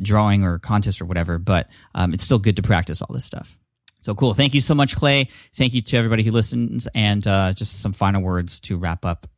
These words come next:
right now. All right, Pat here again. I'm actually in post edit right now. And man, I actually just listened to the entire episode again. And it is just po-, chock full of great information, and I cannot wait to see what you guys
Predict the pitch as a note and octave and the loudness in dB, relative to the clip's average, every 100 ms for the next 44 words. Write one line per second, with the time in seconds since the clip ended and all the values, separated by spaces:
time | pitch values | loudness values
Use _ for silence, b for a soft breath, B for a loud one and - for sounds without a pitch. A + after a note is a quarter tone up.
0 | _ D#2+ - E3+ _ _ _ _ _ _ | _ -16 -16 -20 _ _ _ _ _ _
1 | _ _ _ _ _ _ _ _ _ - | _ _ _ _ _ _ _ _ _ 2
2 | D#3 D3 D#3+ D#3+ D3+ D#3+ C3+ C#3+ C#3+ C#3 | 2 4 0 0 0 0 2 2 2 0
3 | G2+ B2+ B2+ - A#2+ G#2 A#2+ B2 - A#2 | 0 0 0 0 -2 2 2 0 -2 -2
4 | A2 F2+ G2+ G#2 G#2 G#2 G2+ - G2+ G2+ | -2 -2 -4 -2 -2 -2 -2 -4 -4 0
5 | B2 C3 G#2 G#2+ B2+ - A2 G#2 A2+ G#2+ | 2 2 2 0 -2 -4 -4 -2 -2 -4
6 | G#2+ - G#2 G2 G#2 G2+ F#2+ - F#2+ F#2+ | -4 -4 -4 -2 0 -2 -4 -6 -6 -6
7 | - A#2+ G2+ E2 - b b _ - G#2 | 0 2 2 -4 -10 b b _ -6 -4
8 | G2+ G2+ G2 F#2+ - _ - B2 - A2+ | -2 -2 -2 -6 -10 _ 0 0 0 -2
9 | A2 G#2+ A#2 G#2 - - - - - - | -2 -2 -4 -2 -4 -6 -6 -6 -6 0
10 | C#3+ C3+ - A2+ G2+ - A2+ A2+ G#2 G#2 | 0 0 -2 -4 -2 0 2 2 2 -4
11 | G#2+ G2 F#2 G2+ F#2+ G2+ F#2 - C3 B2+ | -2 -4 -4 -6 -6 -6 -8 -4 0 0
12 | A2+ A2+ G#2 G#2+ - A#2+ G#2+ G2+ - G2+ | 0 -2 -4 -6 -6 -2 0 -2 -2 -2
13 | F2+ F#2 | -2 -4